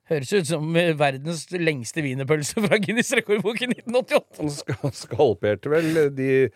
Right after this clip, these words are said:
Speaker 2: rester-, de gjenlevende etter Blücher i det
Speaker 1: Ja.
Speaker 2: han subba over der.
Speaker 1: Jeg har jo dykka en del i Indre Oslofjord, eh,
Speaker 2: Ja.
Speaker 1: faktisk, her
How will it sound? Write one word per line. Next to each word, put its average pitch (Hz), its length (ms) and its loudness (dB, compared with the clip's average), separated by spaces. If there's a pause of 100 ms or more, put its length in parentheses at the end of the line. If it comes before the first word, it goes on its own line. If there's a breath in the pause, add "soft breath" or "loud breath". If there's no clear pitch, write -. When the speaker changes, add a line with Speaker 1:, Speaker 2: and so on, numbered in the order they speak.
(280 soft breath)
Speaker 2:
rester-, 117 580 2
de 135 160 -2
gjenlevende 120 640 2
etter 131 160 0
Blücher 117 460 0
i - 20 0
det 147 140 2
Speaker 1:
Ja. 135 80 6
Speaker 2:
han 139 160 2
subba 123 340 -2
over 113 140 0
der. 170 160 -2 (160)
Speaker 1:
Jeg 156 80 2
har 165 80 0
jo 170 160 -6
dykka - 400 -4
en 151 100 -2
del 131 160 -4
i 147 80 -4
Indre 127 160 -6
Oslofjord, 135 540 -4
eh, 127 160 -2
Speaker 2:
Ja. 123 60 -2 (200)
Speaker 1:
faktisk, 165 480 -2
her 139 160 2